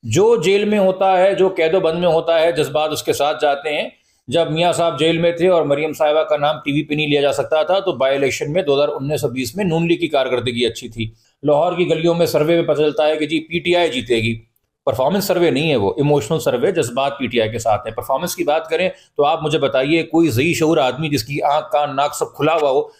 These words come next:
वो कह सकता है कि पंजाब ने उस्मान बुज़दार के दौर में तरक्की की थी? झूठ ही बोलेगा ना, कोई तरक्की नहीं की, उल्टा चलता पंजाब रुक गया था, गिर गया था। तो जज्बात हमने अलग रखने, जो कि जज्बात ने तो आने वाले कल का फैसला नहीं करना।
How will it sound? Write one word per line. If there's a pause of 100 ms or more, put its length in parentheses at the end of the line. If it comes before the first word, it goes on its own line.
(140)
वो
कह
सकता
है
कि
पंजाब
ने
उस्मान
बुज़दार
के
दौर
में
तरक्की
की
थी? (360)
झूठ
ही
बोलेगा
ना,
कोई
तरक्की
नहीं
की,
उल्टा
चलता
पंजाब
रुक
गया
था,
गिर
गया
था। (380)
तो
जज्बात
हमने
अलग
रखने,
जो
कि
जज्बात
ने
तो
आने
वाले
कल
का
फैसला
नहीं
करना।